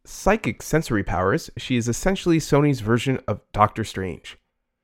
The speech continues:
Sony is coming off a hot streak with Venom, Let There Be Carnage, making more than five hundred million worldwide, while Spider-Man No Way Home has become the biggest film of twenty twenty-one,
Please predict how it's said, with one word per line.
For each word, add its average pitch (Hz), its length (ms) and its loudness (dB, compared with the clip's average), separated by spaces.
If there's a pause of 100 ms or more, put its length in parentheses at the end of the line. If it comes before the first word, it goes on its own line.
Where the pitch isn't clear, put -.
(240)
Sony 151 300 4
is 123 80 4
coming 147 300 4
off 131 180 4
a 123 100 6
hot 160 380 4
streak 120 320 2
with 104 160 2
Venom, 127 420 4 (540)
Let 104 160 0
There 107 80 4
Be 98 120 0
Carnage, 113 680 2 (260)
making 107 360 -2
more 131 280 2
than 127 140 2
five 127 260 6
hundred 120 220 0
million 107 280 2
worldwide, 139 540 4 (440)
while 107 160 4
Spider-Man 131 500 8
No 110 80 6
Way 101 140 4
Home 127 320 2
has 113 160 -2
become 104 300 0
the 101 60 0
biggest 190 420 2
film 151 200 2
of 113 80 -4
twenty 123 200 2
twenty-one, 117 520 0